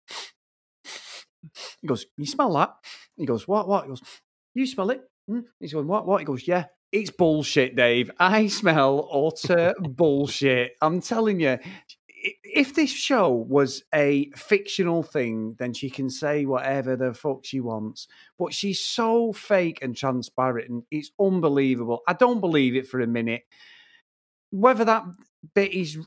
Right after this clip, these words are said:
Speaker 1: true or not, obviously it's proven that she probably was right. Ah, Dave, come on. She loves being the centre of attention. There's no way that she was not there at the prom. I am guessing, this is my opinion. I could be completely wrong, and if you wanna call me out,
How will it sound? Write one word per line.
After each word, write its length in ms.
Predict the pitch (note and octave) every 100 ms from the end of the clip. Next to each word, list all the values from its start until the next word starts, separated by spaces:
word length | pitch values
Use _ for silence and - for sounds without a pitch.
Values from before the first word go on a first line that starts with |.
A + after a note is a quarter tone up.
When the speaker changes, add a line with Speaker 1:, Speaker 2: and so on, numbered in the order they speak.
| _ -
Speaker 1:
true 240 | G#3+ G3
or 140 | F#3 F3
not, 240 | E3 D#3
obviously 320 | E3 E3 E3+
it's 80 | C#3
proven 440 | - F3+ E3 D#3 D3+
that 120 | C3
she 140 | D3+
probably 260 | - E3 D#3+
was 160 | C#3+
right. 240 | C#3 C3+ C3 -
Ah, 80 | -
Dave, 400 | - E3+ D3 B2
come 300 | - G3+ D#3+
on. 400 | C3+ A#2+ A2+ G#2+ -
She 220 | - - F#3+
loves 300 | G3+ A3 G#3
being 240 | F#3+ D#3+
the 40 |
centre 300 | C3+ D#3 C3+ B2+
of 60 |
attention. 640 | B2 - C3 B2 - A2 G2+ _ _ _
There's 160 | E3+ E3
no 180 | G#3+ G#3+
way 340 | F#3 F#3 D#3
that 180 | C3 -
she 220 | - C3+
was 180 | B2 B2+
not 240 | C#3+ B2+
there 200 | B2+ A#2
at 100 | A2
the 60 | A#2
prom. 340 | - A2+ A#2
I 180 | C3+ E3
am 220 | G#3 G#3
guessing, 400 | F#3 F#3+ - F3+
this 160 | E3+ D#3
is 80 | D#3+
my 180 | D3+ C#3+
opinion. 500 | C#3 C#3 B2+ B2 A#2+
I 100 | B2
could 180 | A#2+ C3+
be 60 | C3
completely 520 | B2 A#2 - F3+ C3+
wrong, 140 | B2+ B2
and 80 | A#2+
if 40 |
you 60 | D3
wanna 140 | C#3+
call 240 | - C3
me 100 | B2
out, 280 | A#2 A2+ A2